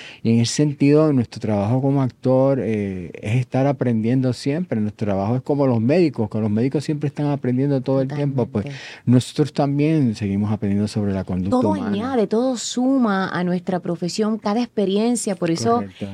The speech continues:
Speaker 2: eh, se espera, por decirlo así, que a medida que uno va ganando edad, uno se va convirtiendo en un mejor actor. Pues claro, es que las vivencias,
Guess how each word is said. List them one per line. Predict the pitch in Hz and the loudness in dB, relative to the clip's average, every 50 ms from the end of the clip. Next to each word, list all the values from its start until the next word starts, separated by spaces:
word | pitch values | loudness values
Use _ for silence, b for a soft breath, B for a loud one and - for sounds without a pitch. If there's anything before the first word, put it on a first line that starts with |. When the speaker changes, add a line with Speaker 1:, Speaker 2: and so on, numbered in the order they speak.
| 95 - | -4 0
Speaker 2:
eh, | 196 196 190 185 185 185 185 180 175 170 165 156 151 139 b b b b b b _ _ _ | 2 2 4 4 4 2 2 2 0 0 0 -2 -4 -4 b b b b b b _ _ _
se | - - 185 | -6 -4 -4
espera, | 156 - - 196 226 277 240 180 160 | -4 0 0 0 2 2 0 -2 -2
por | - 160 165 151 | -2 -4 -4 -2
decirlo | 156 160 - 165 156 151 175 | -2 -2 -2 -2 -2 0 0
así, | 185 170 196 202 190 | 0 0 -2 -2 0
que | 220 208 180 | 2 2 2
a | 170 | 2
medida | 165 160 156 165 170 175 | 2 0 0 0 0 0
que | 175 180 | 0 0
uno | 185 185 185 | 0 0 2
va | 180 175 | 2 2
ganando | 175 175 165 170 175 185 180 175 160 | 2 0 0 -2 -2 -2 0 0 2
edad, | 160 160 180 202 202 190 170 | 2 2 2 0 0 -2 -2
uno | 160 170 | -4 -4
se | - 202 | -2 0
va | 180 175 | 0 0
convirtiendo | 180 185 180 175 165 - 180 175 175 | 0 -2 -2 -2 -2 -2 -2 -2 -2
en | 170 175 | -2 -2
un | 175 175 | 0 0
mejor | 170 170 175 175 175 165 | 0 0 0 0 0 -2
actor. | 165 160 _ - 208 202 | -2 -4 _ -4 -4 -2
Pues | - 185 170 | -2 -4 -2
claro, | - 226 262 269 233 | -2 -2 -2 -2 -2
es | 208 | -2
que | - | -2
las | 175 170 165 | -4 -2 0
vivencias, | 175 190 185 180 190 208 220 - - 240 220 214 214 202 | 0 0 0 0 0 -2 -2 -2 -2 -2 0 0 -2 -4